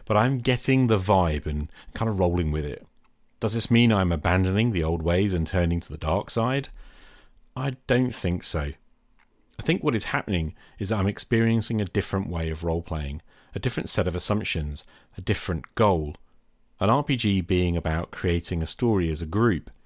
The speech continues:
It's making the game more cinematic and movie-like,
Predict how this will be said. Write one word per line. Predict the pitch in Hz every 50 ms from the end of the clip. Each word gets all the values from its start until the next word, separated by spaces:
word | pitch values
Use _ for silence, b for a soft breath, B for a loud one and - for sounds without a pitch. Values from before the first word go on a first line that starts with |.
| _ _ _ _ _ _ _ _ _
It's | - - -
making | 127 143 147 - - 160
the | 147
game | 120 107 110 101 101 98 98
more | 95 90 90 90 90 90 87
cinematic | - - - - 95 85 85 95 90 - - 120 - -
and | - 78 78
movie-like, | 80 87 95 98 98 101 110 110 113 123 135 143 143 - -